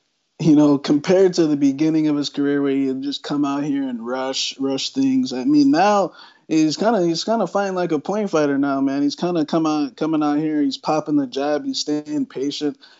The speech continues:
The Sasali fight, man, even though it's Ben Sasali and Ben Sasali's, you know, uh, you know, a bottom dweller of the heavyweight division, uh, the first two rounds is a very, uh, good. It's just that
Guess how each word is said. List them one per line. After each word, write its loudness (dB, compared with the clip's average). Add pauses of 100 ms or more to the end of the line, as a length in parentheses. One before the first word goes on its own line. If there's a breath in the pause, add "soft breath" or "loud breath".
(120 soft breath)
The 0
Sasali 0
fight, -4
man, -6 (200 soft breath)
even -2
though 0
it's -2
Ben 0
Sasali -2
and 0
Ben -2
Sasali's, -2
you -2
know, -2
uh, -12
you -4
know, -6
a -4
bottom -2
dweller -4
of -6
the -4
heavyweight 2
division, -2 (380 loud breath)
uh, -6 (500)
the 2
first 2
two 4
rounds 4
is 2
a 2
very, 2
uh, -4
good. 0
It's -2
just -2
that -4